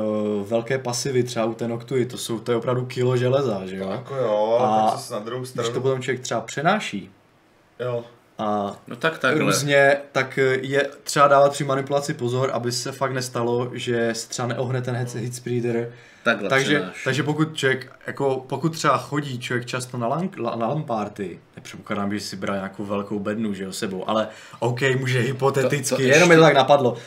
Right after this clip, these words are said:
Speaker 1: tak mu-, tak si může opravdu třeba dát tam z důvodu toho, aby se mu nepoškodil třeba to,
Speaker 2: Jasný.
Speaker 1: to, to pozor toho procesoru.
Speaker 2: Jo, to je dobrý postřeh.
Speaker 1: Tak, eh, může si tam hodit toho all-in-one vodníka
Speaker 2: No.
Speaker 1: a to je lehké, že jo, radiátor je na pevno připevněný tady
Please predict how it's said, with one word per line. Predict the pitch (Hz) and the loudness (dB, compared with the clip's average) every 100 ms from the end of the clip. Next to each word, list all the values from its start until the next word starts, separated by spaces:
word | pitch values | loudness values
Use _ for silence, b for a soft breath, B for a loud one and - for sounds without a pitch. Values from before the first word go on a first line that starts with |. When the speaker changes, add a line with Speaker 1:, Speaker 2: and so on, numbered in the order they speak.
| B | B
Speaker 1:
tak | 127 | -2
mu-, | 135 143 - | -2 -4 -2
tak | 135 127 | -2 0
si | 160 | 0
může | 143 139 160 | 0 2 2
opravdu | 131 131 135 131 | 2 2 2 2
třeba | 139 123 | 0 2
dát | 117 | 2
tam | 131 131 131 127 | 2 -2 -2 -4
z | 113 | -2
důvodu | 123 131 123 | 2 2 2
toho, | 127 | -2
aby | 120 | -2
se | 120 | -2
mu | 135 | -2
nepoškodil | 120 123 123 131 123 123 | -2 -2 -2 0 2 0
třeba | 123 123 117 - - | 0 0 0 -4 -2
to, | 123 | 0
Speaker 2:
Jasný. | 110 - - | 0 -4 -2
Speaker 1:
to, | 120 | -2
to | 135 | -2
pozor | 123 123 131 | -2 0 2
toho | 131 123 | 0 -2
procesoru. | 113 117 151 156 151 151 | -2 -6 -2 0 0 0
Speaker 2:
Jo, | 151 196 | -2 -2
to | 196 | -4
je | |
dobrý | 175 170 175 | -4 -4 -4
postřeh. | 170 - 139 131 - | -6 -12 -12 -12 -4
Speaker 1:
Tak, | 139 135 135 | 2 2 4
eh, | 139 147 | 2 2
může | 147 131 | 0 -2
si | 139 | 0
tam | 143 135 | 0 0
hodit | 139 131 - | -2 -4 -2
toho | 135 131 - | 2 2 2
all-in-one | 127 131 131 120 | 0 2 2 2
vodníka | 123 139 156 190 190 | 0 2 2 6 6
Speaker 2:
No. | 190 - | 6 -2
Speaker 1:
a | |
to | - 123 | -2 0
je | |
lehké, | 123 156 - 170 156 | 0 0 4 6 6
že | |
jo, | 151 | 6
radiátor | 135 135 131 135 | 6 6 4 0
je | |
na | 127 | 0
pevno | 143 127 127 | 0 -2 -4
připevněný | - 123 | -4 -2
tady | 135 143 139 | 0 0 0